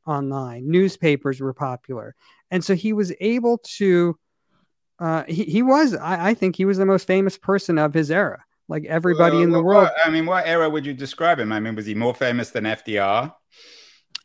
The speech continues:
Speaker 1: I, I would say, I think around the world he was more famous. I mean, there's stories in my book and in other books where he would travel, he went to Japan and he, you know,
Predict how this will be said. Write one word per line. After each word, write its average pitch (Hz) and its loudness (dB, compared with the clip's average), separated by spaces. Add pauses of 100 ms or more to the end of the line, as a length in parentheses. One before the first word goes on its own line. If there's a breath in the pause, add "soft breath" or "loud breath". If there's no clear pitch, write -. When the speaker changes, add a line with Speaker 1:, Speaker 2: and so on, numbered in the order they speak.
Speaker 1:
I, 208 8
I 202 4
would 302 6
say, 202 4
I 190 8
think 277 4
around 202 6
the 196 6
world 185 4
he 160 2
was 165 2
more 127 -2
famous. 120 -8
I - -4
mean, 165 -2
there's 170 0
stories 175 -2
in 156 0
my 147 2
book 160 0
and 143 0
in 139 -4 (300 soft breath)
other 180 2
books 160 2
where 147 2 (260 soft breath)
he 175 0
would 165 4
travel, 175 6
he - -2
went 175 2
to 175 -2
Japan 156 0
and 156 -6
he, 147 -4 (340)
you 165 -2
know, 143 0